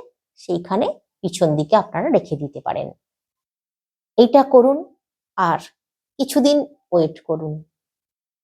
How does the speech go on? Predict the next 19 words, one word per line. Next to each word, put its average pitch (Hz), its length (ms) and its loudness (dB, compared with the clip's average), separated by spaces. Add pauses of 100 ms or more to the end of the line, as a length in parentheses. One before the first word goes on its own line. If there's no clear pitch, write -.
(500)
সফলতা 226 720 2
আপনার 180 580 -2
দরজায় 175 640 -2
কড়া 160 320 2
নাড়বে। 160 440 -10 (1200)
দেখবেন, 170 680 -2
আমার 196 300 2
কথা 190 220 -4
মিলিয়ে 165 360 0
নেবেন। 160 460 -6 (560)
আজকে 311 240 2
কমেন্টে 311 400 6
একবার 285 300 4
হলেও 311 200 2
লিখে 285 260 -2
দিন, 208 360 -4 (480)
"জয় 220 520 6
বাবা 165 600 2 (340)
ভোলেনাথ।" 131 880 -6